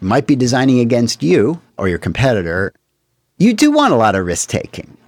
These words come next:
So you want to be really a lot more thoughtful about incentives than is typical.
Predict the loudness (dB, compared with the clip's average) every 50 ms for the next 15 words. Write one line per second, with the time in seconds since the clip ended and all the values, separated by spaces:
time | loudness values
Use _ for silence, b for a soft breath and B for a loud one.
0 | _ _ -20 -12 -4 -2 0 0 2 2 2 2 2 2 2 0 0 0 0 0
1 | -2 -4 -8 -8 -6 -4 -2 0 2 2 2 2 2 4 4 4 4 4 2 2
2 | 0 -2 -2 0 0 2 2 2 2 2 2 2 2 0 0 0 0 2 2 0
3 | -2 -6 -8 -8 -8 -8 -10 -16 _ _ _ _ _ _ -10 -4 -4 -2 -2 -2
4 | -4 -4 -6 -4 -4 -4 -4 -4 -6 -10 -16 -16 -16 -20 -20 -20 _ _ _ _
5 | _ _ _ _ _ _ _ _ _ -10 -6 -4 -4 -2 -2 -4 -4 -2 -2 -2
6 | -2 -4 -6 -6 -6 -6 -6 -6 -8 -12 -12 -12 -14 -14